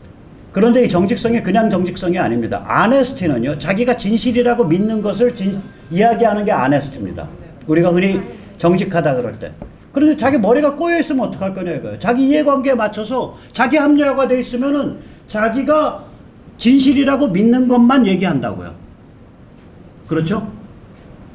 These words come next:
근데 그건 사실은 정직한 게 아니죠. 그러니까 우리가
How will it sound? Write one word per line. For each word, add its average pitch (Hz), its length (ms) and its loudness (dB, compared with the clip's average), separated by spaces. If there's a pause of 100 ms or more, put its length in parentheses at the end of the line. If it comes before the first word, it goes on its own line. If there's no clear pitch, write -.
(520)
근데 262 160 4
그건 262 320 2
사실은 269 460 2
정직한 240 480 2
게 247 80 0
아니죠. 160 280 0
그러니까 254 300 0
우리가 202 480 0